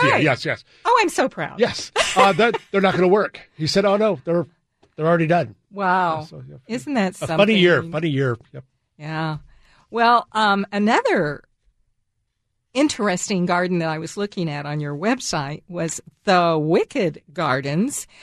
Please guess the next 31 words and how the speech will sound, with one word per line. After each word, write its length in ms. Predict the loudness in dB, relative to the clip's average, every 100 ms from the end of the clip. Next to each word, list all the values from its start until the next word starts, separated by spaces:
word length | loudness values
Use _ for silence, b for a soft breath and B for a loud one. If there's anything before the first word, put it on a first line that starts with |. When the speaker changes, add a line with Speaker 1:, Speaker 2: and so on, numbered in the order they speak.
| B 0
Speaker 1:
And 260 | 2 4
what's 240 | 2 0 -4
interesting 560 | -8 -4 -2 -2 -2 0
about 320 | 0 -2 -2
that 360 | 0 2 2 0
is 200 | -2 -4
because 460 | -12 -8 -8 -6
it's 180 | -8 -10
by 400 | -6 -2 -2 -2
Northwest 680 | 0 0 0 -4 -6 -6 -8 -12
Outdoor 440 | -6 -6 -4 -2 2
Lighting. 680 | 2 2 2 0 -4 -12 -20 b b b b b b
And 440 | 0 2 2 2 -2 _
lighting 720 | -2 2 2 2 0 0 -2 -2
is 320 | -4 -4 -8 _ _ _
just 220 | -8 -6
so 200 | -2 0
magical 580 | 2 0 -2 -6 -10 -12
in 100 | -12
a 40 |
garden. 580 | -8 -6 -8 -12 -20 -20 b b b b b
And 240 | 2 2 0
it's 160 | -6 -8
hard 480 | -2 2 2 0
to 140 | -4 -8
display 960 | -8 -10 -8 -2 -2 -2 -4 -10 -18 _ _ _ -2
anywhere 440 | 0 0 -2 -2
except 380 | -4 -8 -10 -6
in 160 | -2 0
your 120 | -2
garden. 480 | -2 -2 -2 _